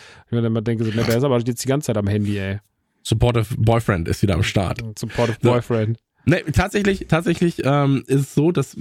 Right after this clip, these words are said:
Speaker 2: beruflich, äh, mein Handy natürlich immer hier liegt. So, und das Handy liegt immer bei mir, weil ich ja auch erreichbar sein muss, wenn was mit der Schule ist und so weiter. Die rufen da ja an.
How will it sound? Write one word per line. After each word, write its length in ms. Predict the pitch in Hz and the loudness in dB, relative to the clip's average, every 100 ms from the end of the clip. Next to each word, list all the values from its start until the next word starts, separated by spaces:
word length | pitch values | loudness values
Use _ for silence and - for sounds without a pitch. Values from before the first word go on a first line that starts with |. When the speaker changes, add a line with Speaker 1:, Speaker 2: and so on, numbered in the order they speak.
| - _ _ _ _ _ 147 | -12 _ _ _ _ _ -2
Speaker 2:
beruflich, 960 | 113 120 123 208 - 117 131 - - _ _ _ | 2 2 2 0 0 0 0 -4 -18 _ _ _
äh, 600 | 123 131 120 120 120 113 | -2 0 2 2 2 0
mein 180 | - 120 | 0 2
Handy 200 | 127 147 | 2 2
natürlich 260 | 131 143 135 | 0 0 0
immer 120 | 139 | 2
hier 220 | 117 135 | 2 2
liegt. 440 | 110 65 - - _ | 0 -4 -10 -20 _
So, 180 | - 95 | -2 0
und 320 | 90 98 113 | 0 0 0
das 200 | 113 - - | -2 -2 -2
Handy 240 | 135 135 | 0 0
liegt 260 | 127 - - | -2 -2 0
immer 220 | 180 185 | 2 2
bei 300 | 160 131 165 | 0 0 2
mir, 380 | 180 175 185 - | 4 2 0 -2
weil 280 | 135 120 117 | 0 2 2
ich 220 | 117 - - _ _ _ _ | -2 -8 -20 _ _ _ _
ja 80 | 113 | 0
auch 100 | 113 | 2
erreichbar 420 | 123 120 151 - | 2 2 0 0
sein 160 | 135 127 | 2 2
muss, 140 | 123 117 | 2 2
wenn 100 | 110 | 2
was 140 | 113 | 0
mit 80 | 120 | 0
der 60 | |
Schule 300 | - 165 190 | 0 2 2
ist 160 | 175 147 | 2 0
und 120 | 151 | 0
so 80 | 147 | 0
weiter. 180 | 135 135 | 2 2
Die 80 | 117 | 0
rufen 280 | 127 - | 0 0
da 120 | 113 95 | 2 2
ja 140 | 98 | 2
an. 260 | 67 98 | 0 -2